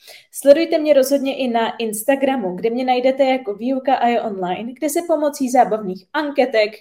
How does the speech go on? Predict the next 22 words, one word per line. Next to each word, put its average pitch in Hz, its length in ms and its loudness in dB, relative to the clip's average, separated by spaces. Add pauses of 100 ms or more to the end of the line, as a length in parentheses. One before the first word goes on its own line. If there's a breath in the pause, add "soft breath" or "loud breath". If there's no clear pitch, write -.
kvízů, 240 680 -4
příspěvků 247 920 -4
a - 20 2
videí 190 500 -4 (320 soft breath)
dozvíte 277 380 -2
spoustu 294 560 -4
praktických 262 600 -4
informací, 233 800 -6 (260 soft breath)
stručně 320 720 -2
a 240 200 4
zábavně 247 540 4
podanými 233 600 0 (140)
tak, 277 200 4 (180)
abyste 330 340 -2
se - 160 -2
angličtinou 240 680 -4
obklopili, 285 640 0 (100)
kde 220 260 0
to 294 100 -2
je 311 200 4
jen 302 200 0
možné, 214 460 -2